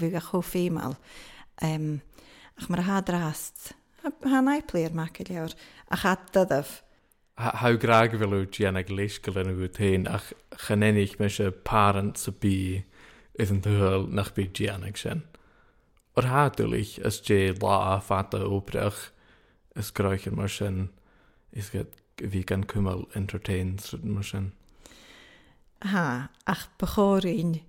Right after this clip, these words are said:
Speaker 1: fiach yn, sy'n rydw ha codd ac am hun, eis ac am gul codd ac am hun, barach smach go chwmal idd na ha dy coed dy teli cy yw, agos na bwring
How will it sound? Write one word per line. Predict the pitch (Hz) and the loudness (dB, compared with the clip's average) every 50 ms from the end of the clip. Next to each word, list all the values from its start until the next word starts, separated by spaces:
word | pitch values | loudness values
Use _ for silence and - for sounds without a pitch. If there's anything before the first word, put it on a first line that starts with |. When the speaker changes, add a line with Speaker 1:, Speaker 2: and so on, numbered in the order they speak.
| - - | -18 -14
Speaker 1:
fiach | - - - 196 196 185 170 - - 165 | -6 0 2 4 4 4 2 0 -2 -4
yn, | 165 160 170 - | -4 -4 -4 -4
sy'n | - - 226 220 220 | 0 6 8 8 8
rydw | 208 202 - 180 - - | 8 6 4 2 2 4
ha | 190 180 - | 2 2 2
codd | - 226 220 220 214 196 185 | 6 8 8 8 8 8 4
ac | - - 175 | 2 2 4
am | 165 180 | 4 6
hun, | 196 175 165 | 6 4 4
eis | 175 180 - - | 2 2 0 -2
ac | 185 - | -2 -2
am | 170 165 151 | -2 -2 0
gul | - 180 160 - | 0 -2 0 2
codd | 202 190 180 | 4 4 4
ac | 170 - 175 | 4 2 0
am | 170 165 | 2 2
hun, | 180 180 170 170 - - | 2 2 2 0 -2 2
barach | - 196 190 190 185 - - - | 4 4 4 4 2 -2 -4 -4
smach | - 196 185 175 175 - - - | -2 0 2 2 2 0 -2 -6
go | 180 170 | -6 -4
chwmal | - 196 185 170 165 165 - - - | -2 -2 -2 -2 -2 -4 -6 -6 -6
idd | 170 175 | -4 -2
na | 165 | -2
ha | 156 160 151 - | -2 -2 -4 -6
dy | - | -6
coed | - 185 170 170 170 | -2 -2 -2 -2 -2
dy | - 165 - | -6 -8 -6
teli | - 185 190 190 - - - | -4 -4 -4 -4 -4 -6 -6
cy | - 175 180 190 220 220 | -6 -6 0 2 4 4
yw, | 190 180 180 190 - - - - - - - - - | 6 6 4 2 0 -2 -14 -14 -14 -14 -12 -4 0
agos | 185 196 180 175 - - - - - - - - | 0 2 2 2 0 -2 -8 -12 -18 -18 -8 -2
na | - 190 | 2 6
bwring | 185 220 214 208 196 | 10 10 10 10 8